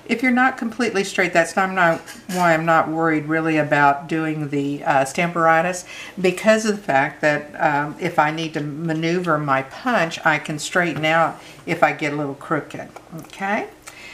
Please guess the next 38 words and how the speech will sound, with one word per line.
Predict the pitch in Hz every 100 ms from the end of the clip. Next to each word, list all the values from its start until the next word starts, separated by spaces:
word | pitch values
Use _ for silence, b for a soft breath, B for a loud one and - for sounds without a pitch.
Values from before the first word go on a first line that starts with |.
| B
So | - 156
let's | 160 -
go | -
ahead | 196 190 185 175 170 - 160
and | 151 147
do | 151 147 208
that | 175 143 165 302 - - -
and | 156 147
put | 147 -
this | 160 -
to | - 175
the | 180
side | - 151 143
for | 143 139
a |
second | - 135 170 -
while | 156 160
we | 202
punch. | - 151 170 - - - - - B B B B B
I've | 165 156
got | 156 151
my | 143
windows | 139 160 160 160 147
open | 147 156
today. | 139 147 143
It's | 143
a |
gorgeous | 127 147 143 143 -
day. | 151 151
I |
think | 147 147
it's | 143 -
in | 135
the |
fifties | 131 147 147 143 139
or | 139
sixties, | - 165 - 151 143
and | 151